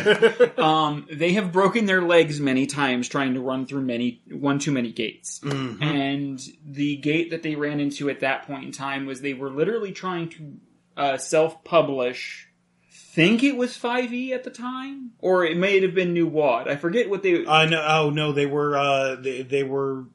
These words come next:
Speaker 1: Maybe
Speaker 2: re-, they were reintroducing the old World of Darkness
Speaker 1: Yeah.
Speaker 2: and kind of ending New World of Darkness.
Speaker 1: Yeah.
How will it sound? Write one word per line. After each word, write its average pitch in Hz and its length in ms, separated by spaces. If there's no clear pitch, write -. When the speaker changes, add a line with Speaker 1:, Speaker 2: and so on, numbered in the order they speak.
Speaker 1:
Maybe 175 320
Speaker 2:
re-, 160 380
they 170 120
were 165 160
reintroducing 156 1200
the 127 120
old 131 320
World 113 260
of 107 140
Darkness 107 500
Speaker 1:
Yeah. 160 300
Speaker 2:
and 135 240
kind 180 600
of 175 200
ending 170 920
New 165 300
World 175 280
of 170 100
Darkness. 180 600
Speaker 1:
Yeah. 131 340